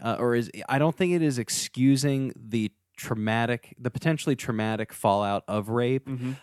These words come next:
Speaker 1: And, uh, what I'm about to say is, I'm not saying the movie is vindicating that it was a good thing for her,
Speaker 2: Right.
Speaker 1: but I think a lot of what this movie is about is her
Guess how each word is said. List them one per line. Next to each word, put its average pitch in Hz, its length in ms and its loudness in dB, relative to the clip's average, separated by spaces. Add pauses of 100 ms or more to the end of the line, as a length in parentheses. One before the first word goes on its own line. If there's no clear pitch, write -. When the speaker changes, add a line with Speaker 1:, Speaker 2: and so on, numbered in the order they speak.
(140)
Speaker 1:
And, 107 140 -2
uh, 107 200 -2
what 113 200 2
I'm 113 100 0
about 127 240 2
to - 60 -12
say 117 180 4
is, 101 100 0
I'm 98 120 -2
not 104 220 0
saying 110 180 -2
the 104 60 -2
movie 95 260 -6
is 90 120 -10
vindicating 104 840 -4
that 95 240 -4
it 90 140 -12
was 92 160 -8
a 92 60 -8
good 98 320 -2
thing 120 200 -4
for 120 140 -10
her, 123 160 -2
Speaker 2:
Right. 120 160 2
Speaker 1:
but 113 60 0
I 104 40 -2
think - 260 -4
a 110 60 0
lot 110 380 4
of 127 160 -2
what 110 260 0
this 107 200 -8
movie 104 280 -2
is 98 100 -4
about 95 380 -4
is 80 140 -12
her 110 480 -2